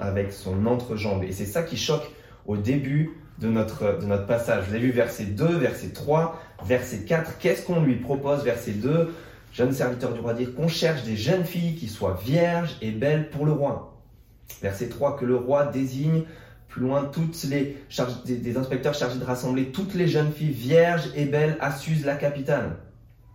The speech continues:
Verset quatre, la jeune fille qui plaira au roi deviendra reine. Vous avez vu, on est en train de proposer au roi, on appuie sur le bouton qui marche, on lui propose,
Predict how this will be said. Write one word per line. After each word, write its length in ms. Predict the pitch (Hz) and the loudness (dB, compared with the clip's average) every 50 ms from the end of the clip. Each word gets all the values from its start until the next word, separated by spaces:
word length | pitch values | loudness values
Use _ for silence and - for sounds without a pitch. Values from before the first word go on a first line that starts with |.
| - - - - - - - - - - - - - - - - - | -20 -20 -20 -20 -20 -20 -20 -20 -20 -20 -20 -20 -20 -20 -10 -8 -6
Verset 260 | 104 - - 151 143 | -6 -4 -4 -4 -2
quatre, 240 | - 165 147 - 117 | 0 0 0 2 2
la 140 | 113 113 | 0 0
jeune 360 | 107 101 120 156 180 185 180 170 | 0 0 2 2 2 2 2 -2
fille 280 | - - 185 180 170 | -2 -4 -4 -4 -2
qui 160 | - 165 156 | -2 -2 -2
plaira 600 | 131 - - 165 165 175 170 160 160 160 156 - | -2 0 2 2 4 4 4 4 2 2 2 2
au 100 | 151 156 | 2 2
roi 360 | 151 151 151 151 123 - - - - - - - - - - - - - | 4 4 4 4 4 2 -4 -10 -14 -20 -20 -20 -20 -20 -20 -20 -18 -10
deviendra 520 | - 110 110 107 113 107 107 98 98 98 98 | -8 -6 -2 -2 0 -2 -2 -2 -4 -4 -4
reine. 260 | 98 104 98 92 85 | -4 -2 -2 -2 -2
Vous 140 | 104 113 135 | -2 0 2
avez 100 | 160 165 | 2 4
vu, 300 | 160 160 185 185 185 - - - - - - | 4 4 2 0 -2 -4 -10 -16 -20 -10 -6
on 100 | 113 117 | 0 2
est 40 | 123 | 2
en 100 | 135 139 | 4 2
train 220 | 139 - - 170 160 | 2 0 0 0 0
de 60 | 147 | 0
proposer 720 | - - 156 135 143 135 131 123 139 143 135 123 - - - - - - | 0 0 0 0 2 2 2 2 4 2 2 0 -2 -6 -12 -14 -8 -4
au 160 | 113 110 107 | -2 -2 0
roi, 240 | 101 113 131 147 151 139 | 0 2 2 4 4 4
on 60 | 135 | 4
appuie 260 | 143 143 - 175 175 | 2 0 0 -2 -4
sur 200 | 156 - 135 127 | -4 0 0 2
le 80 | 120 110 | 2 2
bouton 580 | 107 101 107 156 185 170 - 170 170 165 156 - - - - - | 0 0 0 0 0 0 2 2 2 2 0 -2 -8 -14 -18 -14
qui 180 | - - 101 | -6 -2 0
marche, 520 | 104 113 139 160 147 - - - - - - | 2 4 4 2 2 0 -2 -6 -10 -8 -6
on 80 | 107 101 | -4 -4
lui 100 | 101 95 | -4 -4
propose, 640 | - - 131 123 123 135 135 135 135 135 135 - | -4 -4 -4 -2 0 2 2 2 2 0 -2 -6